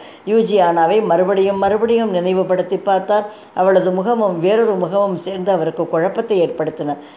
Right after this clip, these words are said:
இது என்ன அர்த்தமற்ற குழப்பம்? சில நேரங்களில் அப்படித்தான்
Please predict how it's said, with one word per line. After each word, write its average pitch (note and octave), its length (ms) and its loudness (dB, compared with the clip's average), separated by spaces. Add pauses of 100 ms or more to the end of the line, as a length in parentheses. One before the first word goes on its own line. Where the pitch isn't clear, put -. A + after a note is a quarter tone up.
இது F#3+ 180 -4
என்ன C#4+ 320 0
அர்த்தமற்ற G3+ 720 0
குழப்பம்? D#3 680 -4 (320)
சில F#3+ 260 0
நேரங்களில் G3+ 540 2
அப்படித்தான் E3+ 520 -2